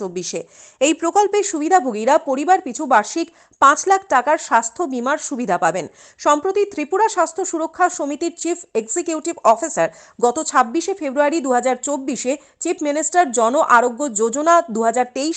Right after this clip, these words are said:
প্রকল্পের একটি মেমোরেন্ডাম ইস্যু করেন। এই মেমোরেন্ডামটিতে কিছু টেকনিক্যাল ত্রুটি থাকার কারণে সেই মেমোটি আজ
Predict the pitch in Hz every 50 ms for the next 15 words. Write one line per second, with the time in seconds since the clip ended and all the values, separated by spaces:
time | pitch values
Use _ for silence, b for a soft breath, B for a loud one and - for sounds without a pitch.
0 | - - 254 240 262 262 262 - 330 339 285 226 - - 285 285 277 b b b
1 | b b b - 233 254 277 294 339 370 370 339 285 262 254 302 320 320 - -
2 | - 254 - - 269 220 - 190 165 151 151 151 b b b b b - 240 254
3 | 262 269 - - 226 233 254 269 294 359 370 359 330 311 302 359 370 349 311 254
4 | 190 175 - 240 311 311 - 262 233 - 302 294 _ - 294 302 302 - 359 392
5 | 392 427 392 392 - - - 311 330 - 294 214 165 170 - 220 202 - 208 208
6 | - 220 202 208 220 247 320 359 339 - - 247 247 240 240 b b b b _
7 | _ _ _ - 240 233 254 285 311 339 392 370 - 175 202 262 - - - 220
8 | 214 220